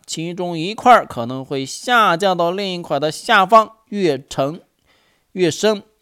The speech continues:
开始融化。熔岩穿透高一点的板块，形成熔岩岛。板块交汇处可能形成很多这样的岛屿，因此被称为列岛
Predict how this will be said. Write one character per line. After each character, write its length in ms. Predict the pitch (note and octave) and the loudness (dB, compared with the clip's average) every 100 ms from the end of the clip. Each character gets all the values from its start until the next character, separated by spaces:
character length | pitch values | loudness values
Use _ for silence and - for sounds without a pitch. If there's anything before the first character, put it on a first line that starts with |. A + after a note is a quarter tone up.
| _ _ _ | _ _ _
开 240 | - D#3 D3 | 0 2 2
始 120 | C#3 | -2
融 220 | G#2 A2 | -8 -4
化。 360 | C3 C#3 - _ _ _ _ _ _ _ _ | 2 2 2 _ _ _ _ _ _ _ _
熔 360 | A#2 C3+ F3 A#3+ | -4 -4 -2 0
岩 540 | F3+ C3+ C3 C3+ - _ - | 2 2 2 0 -6 _ -12
穿 340 | - G#3 A3 A3+ | 2 2 2 0
透 220 | A#3 F3+ | 0 2
高 420 | - B3 B3+ B3 | 6 8 8 6
一 80 | F#3 | 2
点 180 | C3+ B2 | -4 -2
的 120 | C3 | -2
板 340 | - G2+ F2+ | -2 -4 -4
块， 240 | F2 D3 A#2+ | -2 -2 -2
形 220 | C#3+ C#3 | -10 -8
成 200 | C#3 B2+ | -8 -8
熔 340 | A2 G2+ B2+ | -8 -8 -8
岩 280 | D3+ C#3+ D3 | -4 -4 -4
岛。 300 | B2+ D2 - _ _ _ _ _ _ _ - | -6 -8 -12 _ _ _ _ _ _ _ 4
板 260 | F3+ F3 | 6 6
块 240 | G3 C4 C4 | 2 2 2
交 380 | - C#4+ C#4+ C#4 | 6 8 8 8
汇 220 | C#4+ F3 | 4 2
处 400 | - A#3+ - - | 0 -4 -4 -6
可 180 | D3 C3 | -2 -2
能 180 | C3+ E3+ | -2 -8
形 240 | E3+ E3+ | -10 -10
成 220 | D3+ D3 - | -10 -12 -8
很 360 | D3 C3+ C3+ | -2 -2 -2
多 220 | D#3+ A3 G#3+ | -2 -2 0
这 120 | G#3 | 0
样 100 | C#3+ | 0
的 100 | A#2+ | 0
岛 280 | G#2 A#2+ B2+ | 0 0 -2
屿， 360 | G2+ G2+ A#2+ _ _ _ | -6 -8 -14 _ _ _
因 220 | - D#3 G3 | -6 -6 -4
此 300 | D3+ C3 C#3 _ | -2 -2 -2 _
被 140 | D#3+ D#3+ | -2 -2
称 180 | F#3 | -4
为 120 | F#3+ G#3 | -6 -4
列 300 | C4+ A#3 C#3 | 2 2 2
岛 500 | - F2+ D2 D#2+ | -2 -6 -6 -12